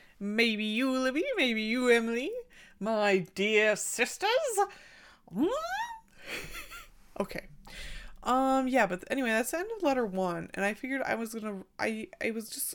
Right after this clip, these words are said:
I don't know, it didn't take that long, so I'll just, I'll just read letter two.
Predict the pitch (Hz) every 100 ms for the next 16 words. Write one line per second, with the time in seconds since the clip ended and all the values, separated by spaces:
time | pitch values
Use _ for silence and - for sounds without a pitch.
0 | - 202 240 247 240 180 165 196 226 220
1 | 226 202 170 160 165 160 160 165 156 -
2 | - - - 302 254 233 220 220 220 311
3 | 262